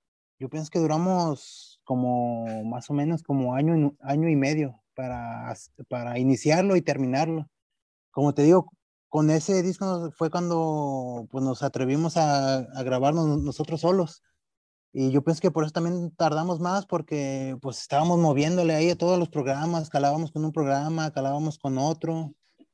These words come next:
y luego ya, ya llevamos como el cincuenta por ciento y se descompuso la computadora y todo eso,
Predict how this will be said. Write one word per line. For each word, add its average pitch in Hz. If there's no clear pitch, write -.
y 135
luego 147
ya, 160
ya 151
llevamos 160
como 160
el 131
cincuenta 151
por 147
ciento 156
y 135
se 151
descompuso 139
la 127
computadora 135
y 143
todo 147
eso, 165